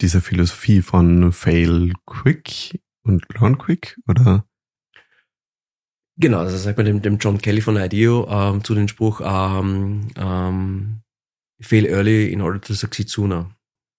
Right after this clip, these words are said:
Speaker 1: Mhm.
Speaker 2: Also genau, schneller zu erkennen, sind wir am richtigen Weg.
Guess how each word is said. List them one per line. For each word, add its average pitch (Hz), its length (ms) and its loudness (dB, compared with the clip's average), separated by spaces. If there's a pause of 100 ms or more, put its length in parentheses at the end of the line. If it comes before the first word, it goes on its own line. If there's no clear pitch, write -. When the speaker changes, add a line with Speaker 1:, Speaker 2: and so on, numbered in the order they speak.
Speaker 1:
Mhm. 87 140 2
Speaker 2:
Also 98 180 4
genau, 107 320 2
schneller 165 500 2
zu 165 140 0
erkennen, 143 600 0
sind 147 140 0
wir 143 60 4
am 131 80 2
richtigen 117 340 -2
Weg. 92 240 -8